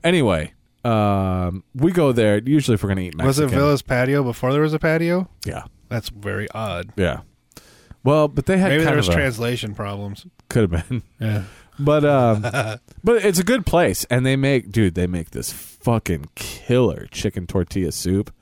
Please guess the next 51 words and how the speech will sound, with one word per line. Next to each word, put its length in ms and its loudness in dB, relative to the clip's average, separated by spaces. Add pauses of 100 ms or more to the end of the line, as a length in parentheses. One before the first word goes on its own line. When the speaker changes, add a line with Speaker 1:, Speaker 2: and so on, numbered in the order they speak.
(200)
Speaker 2:
Mm. 200 -2
Speaker 1:
like 80 -4
this 160 -6
homemade 420 0
chicken 240 -6
tortilla 380 -2
soup. 320 -2 (500)
So 120 -4
I'm 60 -2
like, 220 0
"All 80 0
right, 320 -6
I 120 2
can, 340 -2
I 100 -2
can 140 -6
get 100 -2
away 180 -4
with 120 -8
something 340 -10
there." 120 -12
So 140 -4
we 120 4
go 160 4
Speaker 2:
I'm 60 4
Speaker 1:
there. 100 0
Speaker 2:
afraid 240 -2
of 80 -6
Mexican 440 -8
restaurants. 560 -10 (280)
Speaker 1:
Oh, 40 0
yeah? 300 2
Oh, 100 2
yeah? 280 2 (180)
Speaker 2:
Yeah, 80 -8
yeah, 240 -6
terrified. 680 -10 (320)
<laughs> 300 -12
However, 380 2
the 80 0
cleanest 280 0
restaurant 360 2
I've 80 0
ever 200 0
been 200 -2
in 120 -4
was 140 -6
a 60 -10
Mexican 400 -12
restaurant. 500 -14 (600)
Speaker 1:
I, 140 -10